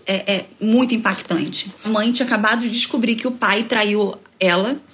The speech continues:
e a mãe colocou ele pra fora de casa. Falou: "Olha, eu não quero continuar casada com um homem que tem uma outra família." Ele saiu de casa. Passaram-se alguns dias,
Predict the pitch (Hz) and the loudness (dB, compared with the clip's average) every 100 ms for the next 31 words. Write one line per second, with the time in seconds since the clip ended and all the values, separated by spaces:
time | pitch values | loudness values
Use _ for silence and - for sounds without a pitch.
0 | - 226 240 240 233 262 269 269 262 285 | -6 0 4 4 2 0 0 0 0 -2
1 | 262 277 330 - 202 196 214 202 214 196 | 0 -2 0 0 0 0 0 2 2 2
2 | 190 202 240 - 277 208 226 359 - 262 | 2 2 0 0 2 2 0 -2 -2 0
3 | 247 247 269 254 254 262 269 262 269 285 | 0 0 0 0 0 2 2 2 2 4
4 | 269 269 277 302 294 185 185 180 - 285 | 4 4 -2 -2 0 0 -4 -6 -4 -2
5 | 294 294 277 - 254 160 185 170 - _ | 0 2 2 2 0 0 -4 -8 -10 _
6 | _ _ - - 539 539 349 254 269 240 | _ _ -14 -2 -2 0 2 2 2 2
7 | 220 233 233 202 226 277 302 - | 2 2 2 2 2 2 0 -4